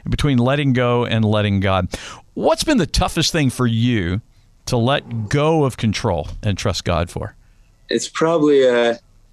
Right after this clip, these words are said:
Speaker 2: it's letting go of the vices for me. And that's not just drugs. That's, that's anything that we use to, to comfort ourselves. That's, uh, that's not Christ. That's not the,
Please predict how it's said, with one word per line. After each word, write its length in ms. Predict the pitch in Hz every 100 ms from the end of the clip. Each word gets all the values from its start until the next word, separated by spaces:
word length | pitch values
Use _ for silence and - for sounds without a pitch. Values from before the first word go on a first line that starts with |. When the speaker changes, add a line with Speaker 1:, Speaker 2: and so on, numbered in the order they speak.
| _ -
Speaker 2:
it's 240 | 131 -
letting 400 | 131 139 139 135
go 240 | 127 127 123
of 100 | 110
the 140 | 110
vices 600 | 104 113 110 - 107 -
for 140 | - 110
me. 240 | 107 101 - _ _ _ _ -
And 140 | 117
that's 180 | 123 -
not 160 | 123 101
just 200 | 110 113
drugs. 480 | 113 107 95 -
That's, 600 | - 113 - - - - - -
that's 280 | - 117 -
anything 520 | 107 120 117 - 110
that 160 | 110 -
we 140 | 117
use 340 | 113 113 113 110
to, 380 | - 113 110 104 - _ _
to 120 | - 107
comfort 440 | - 110 117 104
ourselves. 560 | 101 - 110 104 95 -
That's, 440 | 104 - - - - _ - - _ _ _ _ 101
uh, 360 | 98 98 92 -
that's 280 | 107 - -
not 260 | 104 104 - _ -
Christ. 460 | - 107 98 - -
That's 200 | 101 -
not 280 | 104 -
the, 120 | 107